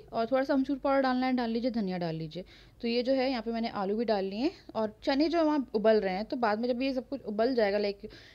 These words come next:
ये भी बन जाएगा, उसके बाद हम चने से mash कर देंगे। तो ये जो है आलू और, अ, चने की जो सब्ज़ी है वो तैयार हो जाएगी। तो यहाँ पे मैंने नमक भी डाल दिया है और अब मैं इसमें डाल दूँगी पानी। और पानी डालने के बाद जो cooker है उसे बंद कर देना है।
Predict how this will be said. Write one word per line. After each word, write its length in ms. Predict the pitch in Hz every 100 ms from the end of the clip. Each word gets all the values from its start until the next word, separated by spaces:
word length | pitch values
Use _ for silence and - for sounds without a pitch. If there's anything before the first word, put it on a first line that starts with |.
| -
ये 100 | 220
भी 80 | 233
बन 220 | 220 233
जाएगा, 260 | 247 247 302
उसके 180 | 302 277
बाद 140 | 254
हम 100 | 277
चने 280 | 269 240 226
से 120 | 254
mash 300 | 320 311 311
कर 180 | - 247
देंगे। 260 | 220 233 294
तो 280 | 320 320
ये 140 | 311 285
जो 100 | 294
है 180 | 294 311
आलू 380 | 240 233 269
और, 280 | 285 277 277
अ, 260 | 269 214 214
चने 280 | 214 233 240
की 120 | 254
जो 100 | 262
सब्ज़ी 400 | 233 180 185 226
है 80 | 262 - - -
वो 80 | 226
तैयार 280 | 226 214 185
हो 60 | 180
जाएगी। 300 | 180 175 190
तो 120 | 226
यहाँ 140 | 220
पे 60 | 233
मैंने 300 | 226 208 190
नमक 160 | 180
भी 120 | 196 240
डाल 240 | 233 214
दिया 200 | 214 226
है 120 | 302 381 -
और 100 | 190
अब 160 | -
मैं 140 | 196 202
इसमें 200 | 202 202
डाल 180 | 190 185
दूँगी 240 | 190 202
पानी। 420 | 214 180 170 262 - - - _ _ _ - _ - - - _ -
और 60 | -
पानी 300 | - 233 269
डालने 280 | 254 196 202
के 80 |
बाद 160 | 202 208
जो 100 | 226
cooker 380 | 247 247 - 233
है 100 | 208
उसे 220 | 233 330 - -
बंद 280 | 190 196 196
कर 180 | 202 175
देना 280 | 170 170
है। 280 | 240 - -